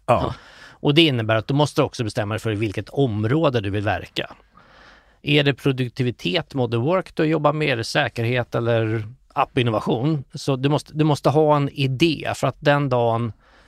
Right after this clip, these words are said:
Speaker 2: eh, där man kunde göra allt, den är ju f-, sedan länge förbi om du inte är en global systemintegratör med hundratusentals anställda. Så att välj ett område, gå in i partnerprogrammet,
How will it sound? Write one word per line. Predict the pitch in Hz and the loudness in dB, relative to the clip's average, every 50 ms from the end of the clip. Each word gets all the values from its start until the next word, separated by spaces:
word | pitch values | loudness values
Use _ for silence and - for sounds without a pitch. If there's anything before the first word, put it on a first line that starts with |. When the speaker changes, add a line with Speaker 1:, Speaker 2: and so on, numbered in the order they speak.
| _ _ _ _ _ - - - - | _ _ _ _ _ -20 -20 -14 -6
Speaker 2:
eh, | - 131 117 | -4 -2 -2
där | 117 120 127 123 | 0 2 2 2
man | 117 117 120 | 2 2 0
kunde | - - 131 123 120 120 | 0 -2 0 0 2 2
göra | 120 117 110 110 | 2 2 2 2
allt, | 113 - - - - 107 127 143 135 - - - | 2 0 -2 -4 -4 -2 -4 -4 -4 -6 -6 -4
den | - 127 123 123 | -2 0 0 0
är | 117 | 0
ju | 113 113 110 113 | 0 0 0 -2
f-, | 107 - - - - | -4 -6 -10 -12 -12
sedan | 117 - 123 117 110 113 | -6 -4 -2 -2 0 0
länge | 123 113 107 110 107 | 0 0 0 -2 -4
förbi | - 123 127 123 131 131 117 | -6 -4 -2 0 0 0 -2
om | 110 113 | -2 -4
du | 113 120 | -4 -4
inte | 113 107 - 120 | -4 -4 -4 -6
är | 110 101 | -4 -4
en | 104 110 | -6 -6
global | 101 104 117 107 101 113 117 110 104 | -6 -4 -4 -2 0 0 0 -2 -2
systemintegratör | - - - - 120 107 104 104 - - 107 - 123 117 110 | -4 -8 -8 -6 -4 -4 -4 -6 -6 -6 -6 -4 -4 -4 -4
med | 107 104 | -4 -4
hundratusentals | 95 113 107 101 98 - 117 101 - - 110 - - 101 117 | -4 -4 -4 -4 -4 -4 -6 -6 -6 -10 -12 -14 -10 -8 -8
anställda. | 104 90 - - - 123 120 - - - | -8 -8 -8 -8 -8 -8 -8 -10 -12 -8
Så | - - | -8 -6
att | 147 - | -6 -2
välj | 214 208 214 208 196 | 0 0 0 0 -2
ett | 185 - | -2 0
område, | 175 135 113 104 107 113 135 160 160 - | 0 0 0 -2 -2 -2 -2 -4 -4 -6
gå | - 151 147 139 | -6 -6 -4 -4
in | 165 196 190 185 185 | -2 -2 -2 -2 -4
i | 180 | -4
partnerprogrammet, | - 175 139 - - - - - 120 110 113 127 165 170 - _ | -2 -2 -4 -2 -4 -8 -6 -4 -4 -2 -2 -2 -4 -4 -6 _